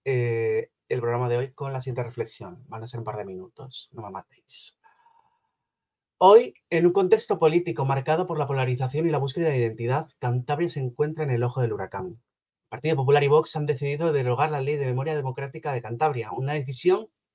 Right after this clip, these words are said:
que, en lugar de consolidar la democracia y la reconciliación, arroja sombras sobre la memoria histórica y socava los pilares de nuestra convivencia democrática. En este programa, que se prepara todos los días para Eurovisión, vale la pena reflexionar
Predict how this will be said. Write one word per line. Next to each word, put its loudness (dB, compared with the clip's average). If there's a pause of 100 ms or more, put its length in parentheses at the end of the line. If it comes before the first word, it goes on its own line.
(100)
que, 0
en 4
lugar 2
de -4
consolidar 0
la -2
democracia -4
y 0
la -2
reconciliación, -4 (380)
arroja -4
sombras -4
sobre -2
la 0
memoria 0
histórica -4
y -6
socava 0
los -2
pilares -6
de -8
nuestra -6
convivencia -2
democrática. -6 (540)
En -2
este -2
programa, 0 (220)
que -10
se -8
prepara 4
todos 6
los 6
días 2
para 2
Eurovisión, 2
vale 0
la 2
pena 0
reflexionar -2